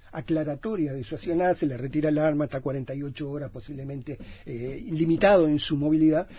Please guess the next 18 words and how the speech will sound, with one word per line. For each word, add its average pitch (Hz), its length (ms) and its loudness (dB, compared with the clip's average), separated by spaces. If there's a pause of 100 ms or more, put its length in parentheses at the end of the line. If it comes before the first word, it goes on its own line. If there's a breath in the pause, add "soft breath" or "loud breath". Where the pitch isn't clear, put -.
(140 loud breath)
pero 220 320 0
es 170 140 2
un 185 60 -4
policía 190 420 0
que 180 240 0
al 151 220 0
día 226 240 -2
de 151 160 2
hoy 202 240 -2 (220 loud breath)
no 170 280 2
es 196 100 2
formalizado, 165 800 0
no 156 160 2
es 180 120 2
privado 160 400 0
de 151 80 0
la 143 80 -2
libertad, 135 540 -2